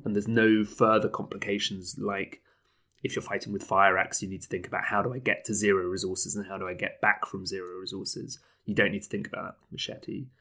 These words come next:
Uh, you can, you, it kind of keeps things simple. And this card, I think it, I think I would define it as a non-simple card, because you need to have a contingency plan for your hands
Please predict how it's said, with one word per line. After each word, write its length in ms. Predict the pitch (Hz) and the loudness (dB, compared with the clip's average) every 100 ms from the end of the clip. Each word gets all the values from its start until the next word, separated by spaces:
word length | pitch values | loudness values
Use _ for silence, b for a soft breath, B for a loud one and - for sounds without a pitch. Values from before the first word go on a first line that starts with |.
| _ _ _ _ - | _ _ _ _ -20
Uh, 220 | - 147 - | -18 -16 -10
you 120 | 104 | -10
can, 200 | - - | -10 -12
you, 200 | - 110 - | -6 -6 -4
it 100 | 120 | -6
kind 220 | - 101 | -2 -2
of 80 | 101 | -4
keeps 300 | - - - | -12 -6 -4
things 260 | - 101 - | -2 -2 0
simple. 560 | - 101 - 113 131 b b _ _ _ | 0 0 0 -2 -2 b b _ _ _
And 140 | - 107 | -8 8
this 240 | 127 - | 10 10
card, 400 | - 110 107 104 - _ _ _ _ _ - | 6 6 6 4 -6 _ _ _ _ _ -16
I 80 | - | -2
think 280 | - - | 0 0
it, 140 | - - _ | -2 -8 _
I 40 | 139 | -4
think 240 | 180 202 | 0 2
I 60 | 143 | 4
would 140 | 127 - _ _ _ | 2 0 _ _ _
define 360 | 123 - 113 117 | -2 4 4 4
it 60 | 107 | 4
as 120 | 107 | 2
a 60 | |
non-simple 880 | 107 113 113 113 107 - 123 117 101 | 2 4 4 4 2 4 2 2 -2
card, 460 | - 117 104 101 - | 0 2 2 -2 -6
because 220 | - 107 | -6 -2
you 60 | 110 | 2
need 300 | 120 131 127 | 6 8 8
to 60 | 117 | 4
have 140 | 101 | 0
a 60 | 101 | -2
contingency 640 | 110 107 113 104 104 - | -2 -2 -2 -2 -4 -6
plan 300 | - 104 95 | -6 -6 -6
for 120 | - | -6
your 140 | 98 101 | -4 -2
hands 640 | 123 123 156 170 - - | 2 2 2 2 0 -2